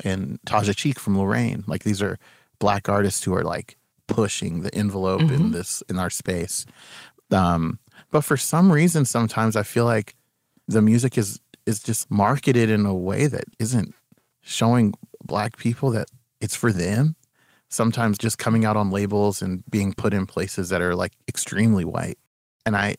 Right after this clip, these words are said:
Speaker 1: I never know, like, how we should change this. <laughs>
Speaker 2: Mm-hmm.
Speaker 1: And I, I deal with it with my own music where you have all this label support and all these people who are trying to help you, but,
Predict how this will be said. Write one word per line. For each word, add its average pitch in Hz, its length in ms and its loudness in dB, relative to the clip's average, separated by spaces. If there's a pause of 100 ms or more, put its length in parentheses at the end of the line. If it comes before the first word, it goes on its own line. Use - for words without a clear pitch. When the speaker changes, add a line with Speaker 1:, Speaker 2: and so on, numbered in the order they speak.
(120)
Speaker 1:
I 107 80 2
never 117 320 2
know, 101 320 0
like, 90 180 -4 (460)
how 117 180 2
we 107 120 2
should 95 260 -4 (120)
change 110 380 0
this. - 380 -4
<laughs> - 60 6 (140)
Speaker 2:
Mm-hmm. 170 380 4
Speaker 1:
And 110 160 4
I, 98 240 2
I 101 120 2
deal 113 260 2
with 117 140 2
it 110 100 2
with 101 140 -2
my 98 140 2
own 127 260 4
music 95 440 0
where 92 420 2 (920)
you 113 160 0
have 110 180 0
all 101 160 0
this 98 200 -2
label 104 240 0
support 101 380 -2
and 98 60 -2
all 95 100 0
these 90 200 -6
people 92 260 -6
who 95 100 -6
are 92 80 -2
trying 90 240 -4
to 82 60 -8
help 98 300 -4
you, 92 260 -4
but, 95 160 -4